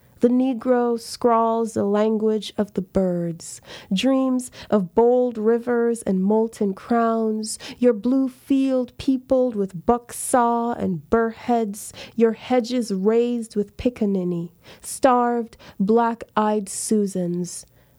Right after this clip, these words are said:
dark heads teeming, remembering. Observe the teeth, astonishingly white, as they struggle to gesture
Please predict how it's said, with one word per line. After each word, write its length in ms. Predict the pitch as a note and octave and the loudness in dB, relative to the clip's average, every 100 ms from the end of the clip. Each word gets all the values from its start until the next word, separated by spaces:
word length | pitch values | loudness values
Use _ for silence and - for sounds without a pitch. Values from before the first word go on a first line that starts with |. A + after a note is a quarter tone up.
| - F#3+ | -6 0
dark 380 | A3+ A3+ A3+ | 2 2 -2
heads 580 | - - A#3 A3+ G3 - - | -12 -4 0 0 -2 -10 -12
teeming, 800 | - B3 A#3 G3+ E3 D#3 D#3+ - _ _ _ - | -4 -2 0 -2 -4 -6 -10 -14 _ _ _ -2
remembering. 920 | G3 G#3 G#3 G3 E3+ D#3+ D#3+ D#3 E3 _ _ _ _ _ _ _ _ _ _ - - - | 2 2 2 0 -2 -4 -6 -8 -12 _ _ _ _ _ _ _ _ _ _ -20 -20 0
Observe 580 | C4+ A3+ - D#4 D#4+ D4 | 0 2 2 4 2 -2
the 100 | A#3 | -6
teeth, 560 | A3 - C#4 C#4 - - - - - | -8 -4 0 0 -4 -16 -20 -20 -10
astonishingly 960 | A3 - - C4+ C4+ C4 B3+ B3 A3 G3+ | -8 -8 0 2 2 0 -2 0 0 -2
white, 560 | F#3 A#3 A#3+ A#3+ - - _ - - | -2 -2 -2 -4 -10 -20 _ -8 0
as 220 | A3 - | 0 0
they 180 | C4 C#4+ | 0 0
struggle 720 | - - C4+ B3+ C4+ C4 C4+ - | -4 0 0 2 0 0 -4 -6
to 160 | B3+ | -4
gesture 760 | G3+ B3 B3 - - B3+ A#3+ | 0 0 0 -6 -2 0 0